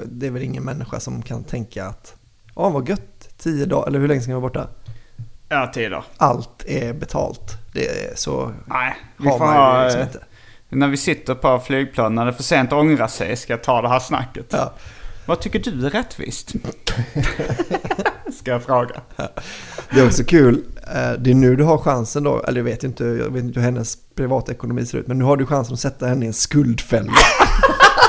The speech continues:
Speaker 1: Så hon aldrig kan lämna dig. Nej, nej, men det är lugnt. Jag lånar ut till dig.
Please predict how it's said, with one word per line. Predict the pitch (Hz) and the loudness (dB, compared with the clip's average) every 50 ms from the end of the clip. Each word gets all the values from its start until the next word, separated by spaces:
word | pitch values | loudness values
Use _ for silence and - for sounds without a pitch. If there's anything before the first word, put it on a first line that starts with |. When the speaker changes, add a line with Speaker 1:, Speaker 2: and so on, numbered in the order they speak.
| 494 - - 480 - - 453 - 349 - - 403 - - - 359 - - - 381 359 392 - 254 - - - | 4 2 0 0 0 0 -2 -2 -2 -2 -4 -4 -8 -6 -8 -8 -8 -8 -8 -2 2 6 6 6 6 6 2
Speaker 1:
Så | - - 170 | -4 -2 0
hon | 170 - | 2 4
aldrig | 175 151 143 131 127 127 - | 6 6 6 4 2 2 2
kan | 139 120 123 | 2 4 4
lämna | 135 135 131 123 120 117 113 110 | 4 4 4 4 2 0 0 2
dig. | 117 131 - 139 123 131 339 - 554 - - - - 415 - - 494 - | 2 4 4 4 4 6 6 6 6 6 4 0 -4 -4 -4 -4 0 4
Nej, | - 165 185 | 8 8 8
nej, | 185 165 | 8 8
men | 165 160 | 6 8
det | 180 | 8
är | 220 | 8
lugnt. | 240 165 123 127 | 8 8 8 8
Jag | 131 135 | 8 8
lånar | 147 170 190 208 220 | 8 8 6 6 6
ut | 208 175 160 180 185 - | 6 6 6 6 4 4
till | - 208 | 4 6
dig. | 214 151 131 127 | 6 6 4 2